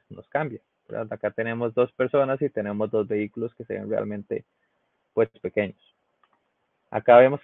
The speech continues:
de que cambia la visión que tenemos hacia esos objetos. Entonces, algo más interesante aún que Agua les ofrece es que ustedes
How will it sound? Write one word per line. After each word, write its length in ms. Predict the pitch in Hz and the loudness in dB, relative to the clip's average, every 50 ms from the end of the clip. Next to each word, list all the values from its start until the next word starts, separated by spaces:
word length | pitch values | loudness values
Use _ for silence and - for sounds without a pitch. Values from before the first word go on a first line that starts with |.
| _ - | _ 2
de 120 | 123 113 | 2 2
que 160 | - 147 139 - | 2 0 0 2
cambia 400 | - 113 107 107 113 120 151 - _ _ _ _ _ _ _ _ _ _ | 0 0 2 2 0 -2 -2 -6 _ _ _ _ _ _ _ _ _ _
la 140 | - 104 98 | -6 -4 -2
visión 340 | 98 98 95 - 107 98 98 | -2 -4 -4 -8 -10 -10 -6
que 100 | - 113 | -8 -6
tenemos 460 | - - 110 104 98 98 101 113 127 - - _ _ _ _ _ _ _ _ - | -4 -4 -4 -4 -4 -6 -6 -8 -10 -12 -18 _ _ _ _ _ _ _ _ -10
hacia 480 | 101 101 104 107 - - 127 135 160 - _ _ _ _ _ _ _ - | -4 -2 -2 -2 -2 -4 -6 -6 -6 -10 _ _ _ _ _ _ _ -8
esos 380 | - 101 95 95 101 104 - | -6 -6 -4 -4 -6 -6 -8
objetos. 420 | 110 - - 208 208 202 - 123 - _ _ _ _ _ _ _ _ _ _ _ _ _ _ _ _ _ _ - | -6 0 0 0 0 0 -4 -20 -20 _ _ _ _ _ _ _ _ _ _ _ _ _ _ _ _ _ _ -12
Entonces, 400 | 123 - 156 151 135 - 107 - _ _ - | -4 -2 0 0 0 -2 -6 -8 _ _ 6
algo 280 | - 156 160 170 180 | 8 8 8 8 4
más 260 | 175 165 165 160 - | 4 4 2 2 2
interesante 640 | 175 170 160 - 160 156 156 156 156 143 143 - - | -2 0 4 4 6 6 6 4 2 -2 -2 0 2
aún 300 | 147 147 143 139 139 147 - _ - | 4 4 4 2 0 -4 -10 _ -2
que 80 | 117 | 0
Agua 260 | 107 101 104 107 113 | 2 2 2 2 2
les 180 | 120 127 123 - | 0 0 -2 -4
ofrece 600 | 131 123 - 120 120 113 - - 113 107 107 117 | -6 -4 -2 -2 -2 -2 0 -2 -2 -2 -2 -6
es 60 | 120 - _ _ _ _ _ _ _ _ _ | -8 -10 _ _ _ _ _ _ _ _ _
que 100 | - 113 | -6 -6
ustedes 600 | 107 107 - - - 143 165 175 170 156 139 131 | -6 -6 -6 0 4 6 8 8 8 8 6 4